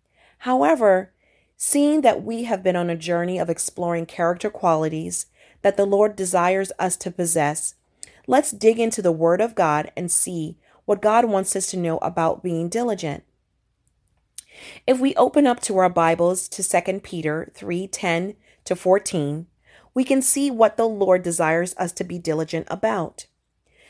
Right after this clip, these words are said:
This is what it says. "But the day of the Lord will come as a thief in the night, in which the heavens will pass away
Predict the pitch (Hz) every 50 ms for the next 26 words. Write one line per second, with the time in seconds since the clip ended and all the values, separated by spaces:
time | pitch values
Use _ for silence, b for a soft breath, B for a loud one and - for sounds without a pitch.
0 | b b b - 339 339 - 339 - 226 208 208 196 190 - _ _ _ - 190
1 | 180 - - - 165 143 143 - - - - - - - _ _ _ _ _ _
2 | _ _ _ _ _ _ _ _ _ _ 190 185 - 190 175 170 190 180 175 196
3 | 226 233 240 240 233 254 254 240 220 190 180 175 175 180 180 - - - 226 190
4 | 165 151 147 - - 180 - 170 170 - - - 214 220 233 - 226 226 220 214
5 | 208 196 175 160 - - - _ - - _ _ _ B B B B B B B
6 | - 220 220 214 208 202 - - 202 196 196 - - 202 208 220 233 226 - 185
7 | 170 170 - - 196 170 180 - - 233 226 208 190 165 151 151 160 170